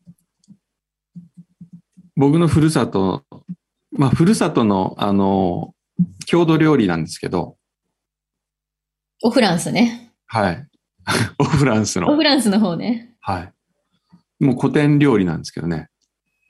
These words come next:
Speaker 2: え、
Speaker 1: ベッシー包みって言うんですけどね。
Speaker 2: ちょっと待って。ん？何包み？
Speaker 1: ベッシー包み。
Speaker 2: ベッシー包み？
Speaker 1: はい。ベッシー。これ。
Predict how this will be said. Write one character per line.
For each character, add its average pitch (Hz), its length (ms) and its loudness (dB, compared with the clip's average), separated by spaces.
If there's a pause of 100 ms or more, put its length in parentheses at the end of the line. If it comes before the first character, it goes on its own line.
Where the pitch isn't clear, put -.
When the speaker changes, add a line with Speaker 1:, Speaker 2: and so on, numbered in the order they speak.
(1080)
Speaker 2:
え、 - 60 -10 (200)
Speaker 1:
ベ 120 200 2
ッ - 40 4
シ 247 140 2
ー 147 600 -2
包 123 300 -2
み 78 80 -2
っ - 20 -8
て - 60 -16
言 - 140 -20
う - 60 -8
ん - 20 -10
で 104 40 -12
す - 80 -14
け - 80 -18
ど - 60 -12
ね。 - 220 -18 (240)
Speaker 2:
ち - 40 0
ょ 415 40 -4
っ - 40 -6
と 262 40 2
待 262 100 6
っ 269 40 4
て。 381 80 2
ん？ - 20 -4
何 - 0 -
包 208 320 -4
み？ - 180 -10 (280)
Speaker 1:
ベ 120 200 0
ッ 104 40 0
シ - 400 0
ー 92 60 -2
包 95 260 -8
み。 - 140 -18 (100)
Speaker 2:
ベ 208 100 2
ッ 240 80 2
シ - 260 -2
ー - 20 2 (300)
包 - 120 -4
み？ - 320 -10
Speaker 1:
は 87 200 -4
い。 - 140 -14 (1700)
ベ 131 100 2
ッ - 20 2
シ - 520 -2 (3000)
ー。 - 40 -20
こ 123 120 4
れ。 113 240 0